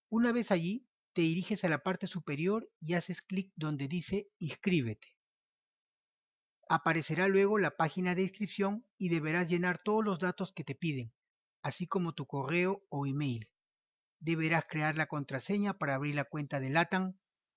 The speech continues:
y repetir la contraseña para confirmarla. Luego debes llenar tus datos personales, tu primer nombre, tu primer apellido, tu fecha de nacimiento, país de emisión del documento,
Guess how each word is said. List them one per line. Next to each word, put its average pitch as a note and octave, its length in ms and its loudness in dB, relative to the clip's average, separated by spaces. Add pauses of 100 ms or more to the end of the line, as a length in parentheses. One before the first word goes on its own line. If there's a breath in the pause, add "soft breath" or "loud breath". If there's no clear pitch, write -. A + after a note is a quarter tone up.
(440)
y G#3 120 2
repetir G3 460 2
la G#3+ 100 2
contraseña F3 580 -2
para C#3+ 180 -2
confirmarla. C3 760 -2 (1160)
Luego A#3+ 380 4
debes G3+ 380 2
llenar F#3 280 0
tus F3 180 -4
datos G3 340 -2
personales, C3 840 -6 (600)
tu F3 140 -6
primer D#3 400 0
nombre, F#3+ 520 0 (840)
tu F#3+ 140 -2
primer D#3+ 340 2
apellido, F#3+ 640 -2 (720)
tu F3 100 -6
fecha F#3 360 2
de D#3 100 0
nacimiento, F#3+ 760 -2 (640)
país E3+ 300 4
de F3+ 80 4
emisión E3+ 380 -2
del D#3+ 160 -2
documento, F#3 720 -4